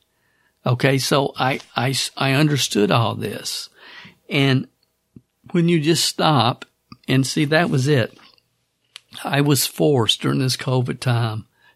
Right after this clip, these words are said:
to stop. I mean, I couldn't do anything. I couldn't get out of bed.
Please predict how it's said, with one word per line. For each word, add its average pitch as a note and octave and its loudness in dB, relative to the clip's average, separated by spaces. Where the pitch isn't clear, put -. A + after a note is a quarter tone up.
to B2+ 0
stop. - -2
I B2 -4
mean, B2+ 2
I C#3 0
couldn't C3+ -2
do A#2+ -2
anything. A#2+ -2
I D3 -2
couldn't - -2
get A#2 2
out A2 -2
of F#2+ -12
bed. A#2+ 0